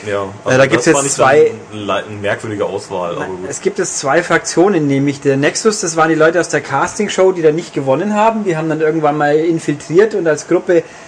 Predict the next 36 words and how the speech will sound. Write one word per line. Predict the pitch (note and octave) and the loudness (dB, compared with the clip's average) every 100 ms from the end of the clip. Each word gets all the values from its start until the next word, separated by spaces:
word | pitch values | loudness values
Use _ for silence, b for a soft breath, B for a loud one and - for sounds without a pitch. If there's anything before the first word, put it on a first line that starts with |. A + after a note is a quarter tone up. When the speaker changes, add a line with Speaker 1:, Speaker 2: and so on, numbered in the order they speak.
| B - | B -10
Speaker 2:
die | D#3 | 0
ganzen, | D3+ D3+ D#3 D#3 D3+ D#3 D#3+ - | 2 2 0 -4 -4 -4 -6 0
äh, | D#3 | 2
legitimen | D3 D3+ D3+ F#3 G3+ | 2 -2 -4 0 2
Wrestler | G#3 G#3 | 0 -2
quasi | F#3+ F#3 F#3+ G3 | -2 0 0 -2
dominiert | G3 F3+ G#3 G3+ G#3 | -2 0 -2 -4 -6
und | D#3 D3 | -8 -12
bla | B2+ D3 | -12 -12
bla | C#3 C#3 | -12 -8
Sülz. | - F3+ C#4 - B B B | 0 0 0 -8 B B B
Und | - D3+ | -6 -4
die | D#3+ | -4
Core, | - D3+ E3 A3+ | 0 4 6 6
das | G3+ - | 2 -2
sind | F3 | -2
jetzt | E3 - | -2 0
die | E3+ | 0
abgespaltenen | E3+ - - G3 G3+ F#3+ | -2 -8 0 0 2 0
Nexus-Leute, | G3 G3+ - G3 F3+ G#3+ A3 A3 A3+ B B | -2 -4 -8 0 2 4 4 4 2 B B
die | D#3 D#3+ | 0 4
werden | E3+ | 4
jetzt, | E3+ G3 | 2 -4
und | E3 - | -6 2
der | E3 | 2
Nexus | F3+ - - | 2 0 -2
wird | F3+ | -2
jetzt | F3 F#3 | 0 2
dominiert | F3 F3+ G3 | 2 4 2
von | - - D3+ D#3 D#3 D#3+ E3+ G3+ - | 0 2 4 4 0 -2 -4 -8 -2
Kid | F#3 - - | -2 -2 -6
Punk, | - G3 C#4+ - | -4 -2 -2 0
oder | A3 | 0
wie | A3 | 2
er | A3+ | 0
heißt, | G#3+ C4+ C4 | -2 -4 -4